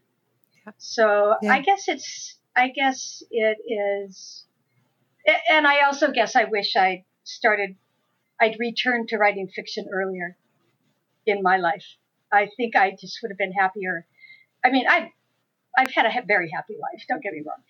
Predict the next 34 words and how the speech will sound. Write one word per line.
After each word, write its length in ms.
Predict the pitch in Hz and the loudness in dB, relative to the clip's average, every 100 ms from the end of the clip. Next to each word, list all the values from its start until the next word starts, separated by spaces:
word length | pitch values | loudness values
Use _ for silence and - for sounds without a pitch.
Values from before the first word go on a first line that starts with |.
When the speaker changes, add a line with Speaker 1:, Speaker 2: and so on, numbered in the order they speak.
| - _ - | -20 _ 2
Speaker 2:
Um, 400 | 214 202 196 190 _ _ _ _ _ _ _ _ 190 | 2 2 -4 -14 _ _ _ _ _ _ _ _ 0
but 180 | 233 | 4
I 200 | 220 208 208 | 4 2 0
think 180 | 285 269 | -2 2
I 100 | 202 | 2
would 180 | 185 214 | 2 -2
have, 100 | 190 _ _ _ _ _ _ _ - - | -2 _ _ _ _ _ _ _ -18 -2
I 260 | - 269 277 269 - | 2 2 0 -8 0
played 220 | 349 339 | 2 2
around 260 | 269 254 247 | 2 2 0
with 120 | 233 | 0
writing, 460 | 226 220 226 208 - 208 | 0 2 0 0 -4 0
um, 400 | 190 180 180 180 _ _ _ _ | 0 -2 -6 -10 _ _ _ _
sort 300 | - - 202 | -8 -4 -2
of, 180 | 202 190 _ 208 | -2 -6 _ 0
uh, 280 | 190 175 175 - - _ _ _ _ | 0 0 -2 -6 -12 _ _ _ _
creative 280 | 240 220 226 | 2 2 2
nonfiction 640 | 214 214 262 254 - 254 254 | 2 0 -6 -4 -2 0 0
essays 580 | 220 - 240 226 226 220 | -2 2 2 4 2 0
and 160 | 214 202 | -4 -4
a 40 | 196 | -2
memoir. 640 | 208 220 220 214 220 220 _ _ - - - | -2 4 4 6 4 0 _ _ -20 -20 0
Um, 380 | 202 196 190 208 _ - | 2 2 0 -6 _ 4
<clears throat> 220 | 302 254 | 4 4
I 80 | 214 | 0
was 100 | 196 | 0
living 200 | 202 196 | -2 -2
in 80 | 190 | 0
West 240 | 185 - | -2 0
Africa 320 | 185 214 - | -2 -2 0
and 100 | 196 | 2
I 80 | 190 | 2
wrote 200 | 180 180 | 2 -4
a, 100 | 180 | -6